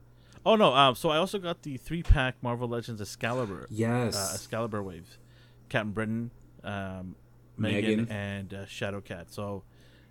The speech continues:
Speaker 1: uh, I just actually filmed doing, I just filmed it yesterday, and, uh, it's a pretty good, uh, three-pack. Uh, nothing crazy,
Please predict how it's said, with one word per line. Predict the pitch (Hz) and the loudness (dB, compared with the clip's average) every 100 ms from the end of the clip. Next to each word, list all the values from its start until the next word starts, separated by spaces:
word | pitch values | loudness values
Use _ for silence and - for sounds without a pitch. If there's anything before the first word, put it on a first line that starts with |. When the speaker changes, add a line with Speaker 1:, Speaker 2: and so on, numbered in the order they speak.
| - - - | -20 -20 -6
Speaker 1:
uh, | |
I | 117 107 107 - | -2 0 -2 -2
just | 202 - | -2 0
actually | 135 139 123 | -2 -2 -6
filmed | - 127 127 104 - - - - | -4 -2 -2 -4 -8 -20 -20 -10
doing, | 113 110 104 | -4 -4 -4
I | 107 | -6
just | 135 - | -6 -6
filmed | 123 113 101 | -2 -2 -4
it | |
yesterday, | 85 107 - 90 78 - - | -6 -8 -8 -10 -14 -14 -10
and, | 107 101 95 | -8 -8 -8
uh, | 95 92 101 - | -10 -12 -14 -16
it's | 120 156 | -12 -10
a | |
pretty | - 165 165 | -6 -6 -4
good, | 165 147 | -6 -6
uh, | - 123 117 | -4 -4 -4
three-pack. | 107 - 123 - 90 87 - - - - - - - | -6 -8 -2 -2 -2 -8 -16 -20 -20 -20 -20 -20 -10
Uh, | 139 120 | -6 -4
nothing | 139 120 | -4 -6
crazy, | - - 107 113 117 90 92 | -6 -6 -4 -4 -6 -10 -14